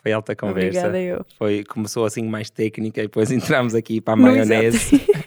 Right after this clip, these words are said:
Speaker 2: <laughs> Opa, e acontece-me imenso às vezes que eu entro aqui, ainda bem que tam-, estavas a chamar, tipo, ok, ok, tá, ai,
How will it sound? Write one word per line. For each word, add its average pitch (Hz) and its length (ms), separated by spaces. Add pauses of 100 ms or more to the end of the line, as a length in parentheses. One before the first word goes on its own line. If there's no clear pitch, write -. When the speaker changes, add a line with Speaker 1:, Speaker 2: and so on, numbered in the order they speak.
Speaker 2:
<laughs> - 400
Opa, 302 240
e 285 100
acontece-me 262 560
imenso 240 280
às 240 140
vezes 240 220
que - 100
eu 233 100
entro 226 440 (280)
aqui, 220 240
ainda 226 200
bem 220 120
que 214 60
tam-, 220 220
estavas 202 360
a 208 60
chamar, 208 280
tipo, - 220
ok, 151 240
ok, 156 200
tá, 143 120 (160)
ai, 208 100